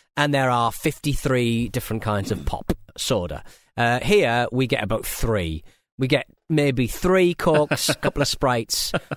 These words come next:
Speaker 1: um, and because of the sugar tax, you can't buy full-fat anything anymore, um, and everything's sugar-free. Try to buy some lemonade to make some delicious Christmas snowballs over Christmas. Couldn't find any.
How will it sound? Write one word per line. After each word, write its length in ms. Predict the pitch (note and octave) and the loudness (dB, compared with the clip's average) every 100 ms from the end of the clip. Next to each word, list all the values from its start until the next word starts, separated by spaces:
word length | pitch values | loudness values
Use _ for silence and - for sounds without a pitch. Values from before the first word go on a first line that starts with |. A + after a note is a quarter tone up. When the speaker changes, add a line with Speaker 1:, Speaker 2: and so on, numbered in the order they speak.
| _ | _
Speaker 1:
um, 380 | A#2+ B2 B2 B2 - | 0 2 2 0 -2
and 120 | B2+ | -2
because 220 | C3+ F3+ | 0 0
of 40 | D#3 | 2
the 60 | |
sugar 240 | C#3 E3 C#3 | 2 2 2
tax, 300 | - A2+ - | 2 0 -2
you 60 | |
can't 220 | C#3 D3 B2+ | -2 -2 0
buy 160 | A#2+ | -2
full-fat 460 | - B2+ G#2+ A2+ A2+ | 0 -2 0 -2 0
anything 340 | A#2 F2 F2+ | -2 -2 -2
anymore, 400 | F2 F2 E2+ G2 - - _ - | -2 -2 -2 -4 -8 -20 _ -4
um, 240 | A2 G#2+ A#2+ | -2 0 2
and 80 | |
everything's 300 | B2+ B2 B2+ | 0 2 0
sugar-free. 560 | - C#3 C3 - F3 G2+ - - | 0 0 0 2 0 0 -8 -2
Try 140 | D4+ | 0
to 60 | C#4 | 4
buy 120 | C4 | 2
some 160 | A3+ G#3+ | 4 4
lemonade 460 | A3+ G#3 A3 G#3+ D3 | 4 4 4 2 2
to 80 | |
make 200 | E3 D#3+ | 0 0
some 160 | - D3+ | 0 0
delicious 400 | D#3+ D#3+ D#3 - | 0 0 -2 -2
Christmas 320 | E3+ D3+ D3 | -2 -2 -2
snowballs 520 | - E3+ D#3+ A#2 G2+ | 0 0 0 0 0
over 160 | G#2+ F#2 | -2 -4
Christmas. 320 | - F#2 C#3+ | -6 -6 -4
Couldn't 180 | - B3 | -2 -4
find 260 | - C4+ C4+ | 0 0 0
any. 280 | C3 F2 | -2 -6